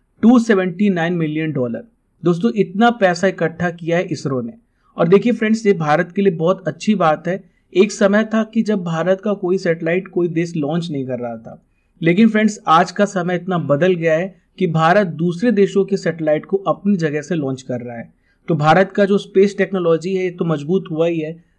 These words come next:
साथ में भारत की जो अर्थव्यवस्था है, स्पेस टेक्नोलॉजी की मदद से बढ़ रही है। तो इसरो ने फ्रेंड्स ग्लोबल कस्टमर्स के लिए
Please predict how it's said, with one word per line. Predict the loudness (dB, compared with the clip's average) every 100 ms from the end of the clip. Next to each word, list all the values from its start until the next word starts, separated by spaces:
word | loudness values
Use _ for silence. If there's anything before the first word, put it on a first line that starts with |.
| _
साथ | 2 2 4
में | 0 0
भारत | 0 0 -2 -4
की | -4
जो | -4
अर्थव्यवस्था | 0 0 2 0 -2 -4 -8 -8
है, | -6 -8 -10 _ _ -6
स्पेस | -4 4 4 4
टेक्नोलॉजी | 0 0 0 0 0
की | -4 -4
मदद | -4 -6 -8
से | -4 -2
बढ़ | 2 2
रही | 2 -4 -6
है। | -10 -12 _ _ _ _
तो | -6 -2
इसरो | 2 4 6
ने | 6 4
फ्रेंड्स | 2 -2 -4 _ _ _
ग्लोबल | 2 6 6 6 4 0
कस्टमर्स | -2 -2 -2 -2 -4
के | -6
लिए | -4 -8